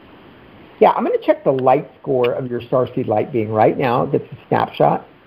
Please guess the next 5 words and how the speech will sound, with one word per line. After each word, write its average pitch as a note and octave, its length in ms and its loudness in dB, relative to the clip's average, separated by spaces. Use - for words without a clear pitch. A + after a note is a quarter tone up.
Okay, - 160 6
it's G#3 120 0
at - 140 -2
ninety-one D3 580 2
percent. F#3 440 -4